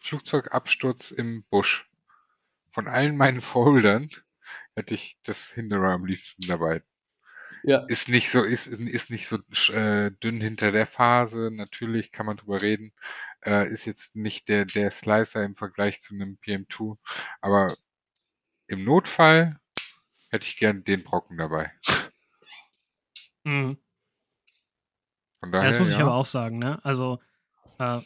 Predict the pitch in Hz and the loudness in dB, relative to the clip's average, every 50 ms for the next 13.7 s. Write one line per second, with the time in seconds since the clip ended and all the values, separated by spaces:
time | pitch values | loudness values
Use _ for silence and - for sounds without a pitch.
0 | _ _ _ _ _ _ _ _ _ _ _ _ _ 139 131 127 - 135 127 123 | _ _ _ _ _ _ _ _ _ _ _ _ _ -6 -6 -4 -2 -2 -2 0
1 | 120 143 170 180 185 170 170 160 - _ - 151 139 131 131 127 135 127 131 160 | 0 0 2 2 2 2 2 0 -2 _ -12 -10 -6 -6 -6 -4 -4 -2 0 0
2 | 175 175 165 160 151 151 151 - - 143 - - 151 147 156 - _ _ _ _ | 0 0 0 0 0 -2 -4 -2 -4 -6 -4 -2 -2 -2 -4 -6 _ _ _ _
3 | _ _ _ _ - 123 127 127 127 123 - - 180 185 196 180 151 143 - - | _ _ _ _ -10 -4 -2 -2 -2 -2 -2 0 2 2 2 2 2 -2 -2 -2
4 | 151 - - - 156 156 147 143 139 143 - - - _ _ _ _ _ _ - | -6 -4 0 0 0 2 2 2 2 0 -2 -6 -18 _ _ _ _ _ _ -10
5 | 139 123 - 127 127 123 123 - - 139 131 - - 135 - - 135 127 - - | -8 -4 0 0 -2 -2 -2 -2 0 0 0 2 -2 -4 -4 -2 -2 -2 -2 -2
6 | 123 123 123 123 - _ _ - 139 123 123 120 - - - 135 131 127 117 113 | -2 -2 -2 -4 -6 _ _ -8 -4 -2 -2 -2 -2 0 0 0 0 0 -2 -4
7 | 110 110 110 110 107 107 107 - 107 101 - - - - - - - - - 165 | -6 -6 -6 -8 -8 -8 -10 -10 -12 -12 -14 -18 -16 -10 -8 -8 -8 -8 -10 -18
8 | - - 185 _ _ _ _ _ _ _ _ _ _ _ _ _ _ _ _ 120 | -18 -18 -20 _ _ _ _ _ _ _ _ _ _ _ _ _ _ _ _ -6
9 | 117 127 156 175 _ _ _ _ _ _ _ _ - 147 139 - - - - - | -4 -4 -4 -4 _ _ _ _ _ _ _ _ 0 0 0 0 0 -6 -6 -4
10 | - 127 123 127 143 139 - - - _ _ _ - 147 139 143 139 160 170 147 | 2 6 8 8 8 8 6 -2 -16 _ _ _ 2 2 4 4 4 4 6 6
11 | 147 139 131 127 131 131 - - 208 226 208 147 139 - - - - - _ _ | 6 6 4 0 -2 -4 6 12 12 12 12 12 12 8 8 8 6 -10 _ _
12 | _ - 480 - - - _ _ _ - 127 123 139 165 190 247 _ _ - 147 | _ -6 -6 -6 -6 -6 _ _ _ -6 -4 -2 -2 -4 -6 -10 _ _ -2 -2
13 | 135 131 123 - 160 - 196 185 190 190 208 185 - - | -2 -2 0 -2 -2 6 6 8 8 10 8 6 6 6